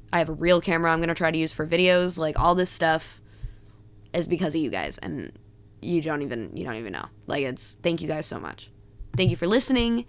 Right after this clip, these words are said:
I will see you in the new year. Please be safe and enjoy it. Don't drink too much, especially if you have to work at nine o'clock in the morning the next day. Uh, <laughs> I'm not bitter. I'm just dreading everything. Um, and, um,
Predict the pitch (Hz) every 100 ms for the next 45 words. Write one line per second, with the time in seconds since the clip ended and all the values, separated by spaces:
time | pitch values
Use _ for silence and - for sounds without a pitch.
0 | - - 170 - 220 226 220 202 202 190
1 | 185 180 180 - 220 196 214 - 220 214
2 | 202 190 196 196 190 190 190 190 - -
3 | - - - - 185 185 190 - 196 180
4 | 175 190 180 170 180 - 165 - 156 151
5 | - 160 180 190 202 202 226 285 302 285
6 | 247 240 - 220 220 220 220 220 - -
7 | - - - - 185 180 214 185 - -
8 | - - - 160 151 - - 151 147 -
9 | 151 131 - - - - - - - -
10 | 156 117 85 80 - - - - 175 -
11 | - - - - - - - - 196 214
12 | 196 175 165 - - - - - - -
13 | - - 190 190 202 196 190 196